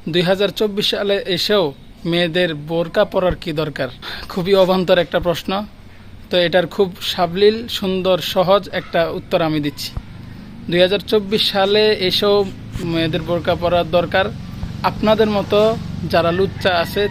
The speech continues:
তাদের কুদৃষ্টি থেকে মেয়েদের হেফাজতে থাকার জন্য এই সময় এসেও মেয়েদের বোরকা পরা দরকার। এই ব্যক্তির সম্পর্কে আমার নিজস্ব একটা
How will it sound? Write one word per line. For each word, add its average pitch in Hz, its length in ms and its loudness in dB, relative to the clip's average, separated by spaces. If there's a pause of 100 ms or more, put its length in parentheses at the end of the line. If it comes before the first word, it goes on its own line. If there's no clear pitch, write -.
তাদের 175 240 2 (200)
কুদৃষ্টি 220 540 0
থেকে 208 420 2 (400)
মেয়েদের 180 440 2
হেফাজতে 196 460 0
থাকার 175 320 -2
জন্য 165 380 -2 (340)
এই 175 140 0
সময় 180 340 -4
এসেও 170 440 0 (560)
মেয়েদের 156 380 0
বোরকা 160 300 -4
পরা 147 220 -2
দরকার। 135 340 -4 (600)
এই 202 60 0
ব্যক্তির 214 240 2
সম্পর্কে 208 600 0
আমার 185 240 0
নিজস্ব 180 360 -2
একটা 165 420 2